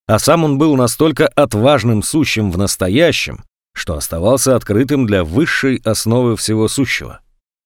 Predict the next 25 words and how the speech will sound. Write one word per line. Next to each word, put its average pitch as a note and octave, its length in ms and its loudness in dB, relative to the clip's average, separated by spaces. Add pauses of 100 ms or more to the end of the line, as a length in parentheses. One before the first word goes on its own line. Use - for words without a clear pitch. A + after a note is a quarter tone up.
Он F3+ 180 4
перешёл F3 540 2
от D3+ 160 0
самосознания C#3 1080 0
к - 60 -12
вселенскому A2+ 720 0
сознанию – G#2+ 640 0 (320)
которое A#2 420 2
приводит A2+ 480 2
нас B2 220 0
в - 60 -10
состояние A2+ 640 0
глубокого A2 640 0
единства A#2 640 0
со F2+ 160 -4
всем, - 360 0 (280)
что - 240 -2
есть F2+ 280 -2
в E2+ 80 -2
мире. F2 360 -2 (420)
Он B2 140 4
стал C#3+ 500 0
един A2+ 520 0
с D2+ 100 -6
Богом. E2+ 400 0